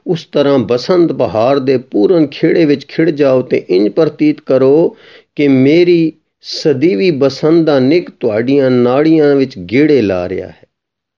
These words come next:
ਇਸ ਲਈ ਆਪਣੇ ਵਿੱਚ ਗੁਰੂ ਨੂੰ ਅਨੁਭਵ ਕਰਕੇ ਵਧੋ, ਫੁੱਲੋ ਅਤੇ ਇਸ ਤਰ੍ਹਾਂ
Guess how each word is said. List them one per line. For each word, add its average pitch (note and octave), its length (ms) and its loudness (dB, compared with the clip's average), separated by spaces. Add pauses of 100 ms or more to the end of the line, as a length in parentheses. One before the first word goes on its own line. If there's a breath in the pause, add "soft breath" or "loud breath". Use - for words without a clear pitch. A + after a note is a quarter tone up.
(920)
ਇਸ G3+ 260 -6
ਲਈ F#3 220 2 (100)
ਆਪਣੇ F3 400 0
ਵਿੱਚ E3+ 200 2
ਗੁਰੂ D3+ 300 2
ਨੂੰ D#3+ 180 2 (100)
ਅਨੁਭਵ B2 400 2
ਕਰਕੇ C#3+ 500 0
ਵਧੋ, D3+ 840 2
ਫੁੱਲੋ D3 720 2
ਅਤੇ C#3+ 280 -4
ਇਸ F3 200 -2
ਤਰ੍ਹਾਂ D3+ 520 0